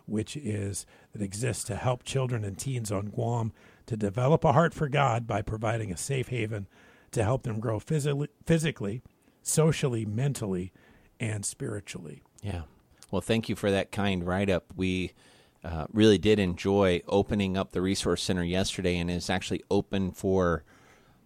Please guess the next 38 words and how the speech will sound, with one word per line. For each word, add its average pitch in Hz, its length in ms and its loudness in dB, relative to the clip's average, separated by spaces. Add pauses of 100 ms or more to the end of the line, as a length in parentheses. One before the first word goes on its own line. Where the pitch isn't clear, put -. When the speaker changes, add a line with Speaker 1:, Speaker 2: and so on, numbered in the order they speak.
(340)
Speaker 2:
ministry 107 600 2
today. 101 560 6
They 87 360 0 (100)
had, 90 380 0
uh, 85 240 -4
foster 98 720 0
parents 104 420 4
from 95 160 0
all 95 140 4
over 92 160 0
Guam 101 440 2
come 98 340 0
for 92 400 2 (360)
a 98 100 -4
monthly 95 320 2
coffee 117 440 2
meeting, 92 400 0 (460)
and 82 180 -4
it 92 60 2
was 90 120 -4
the 92 80 -2
first - 420 2
official - 400 0
use 98 320 0
of 87 100 -4
our 85 100 0
building. 92 480 2 (520)
And 87 120 -4
then 87 200 0
we 87 100 2
plan 92 400 0
to, 92 300 0
uh, 90 100 0
try 95 220 -2
and 87 160 0
use 95 220 2
that - 160 -2
temporary, 110 580 4